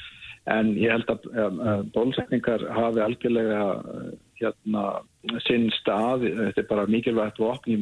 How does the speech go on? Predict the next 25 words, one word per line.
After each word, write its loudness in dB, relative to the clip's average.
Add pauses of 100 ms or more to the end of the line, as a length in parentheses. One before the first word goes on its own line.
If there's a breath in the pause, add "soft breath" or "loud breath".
í -6
baráttunni, -2
en -8
það 0
er, -20 (420 loud breath)
en 0
bólusetningar 0
hins 0
vegar 2
ekki, -4
virðist 0
ekki -2
vera 2
að 2
leiða 2
til -4
hjarðónæmis -4
vegna -6
þess -8
að 0
hún -8
virðist, -6 (100)
eh, -2
ekki, 0 (220)
hérna, -2